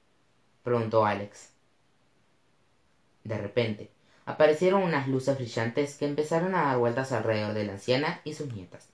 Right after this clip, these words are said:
Alex miraba, sorprendida,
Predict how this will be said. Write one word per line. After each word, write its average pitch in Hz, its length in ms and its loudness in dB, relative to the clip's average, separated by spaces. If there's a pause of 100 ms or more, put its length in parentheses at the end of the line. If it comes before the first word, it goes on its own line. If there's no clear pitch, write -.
(1000)
Alex 107 520 0 (280)
miraba, 131 480 0 (180)
sorprendida, 113 680 -2